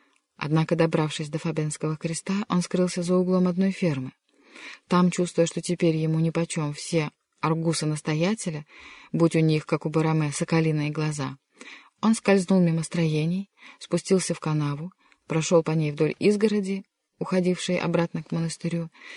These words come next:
и, никем не замеченный, проник в довольно густую боковую поросль,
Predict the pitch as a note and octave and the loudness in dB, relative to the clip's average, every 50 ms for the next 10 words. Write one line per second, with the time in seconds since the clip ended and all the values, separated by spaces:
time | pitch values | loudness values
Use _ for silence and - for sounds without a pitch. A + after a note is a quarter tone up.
0 | - - - - _ _ - A3 A3 G#3 F#3 - F3 D#3 D3+ D#3 D3+ D3 D#3 D#3 | -18 -20 -20 -20 _ _ 6 8 8 8 8 6 4 4 4 2 0 0 0 0
1 | E3+ G3+ A#3 A#3 - A3+ A3 G#3+ G#3+ - F3+ E3 D#3+ D#3 D3+ C#3+ C#3+ D3+ D3+ D3 | 2 2 0 0 0 0 0 0 0 0 0 0 0 0 0 -2 -4 -4 -4 -2
2 | C#3+ D3 C#3 C#3+ C#3+ C#3 D3 D3+ - - - G#3+ A#3 A3+ G#3 F3+ - - D3 D3 | -2 -2 -2 -4 -4 -4 -6 -8 -6 -2 0 2 4 4 2 0 -2 -2 -4 -2
3 | E3 F#3 F#3+ F3+ - - F3 E3 D#3+ C#3 - - - - | 0 -2 -2 -2 -4 -4 -2 0 0 0 -2 -6 -10 -14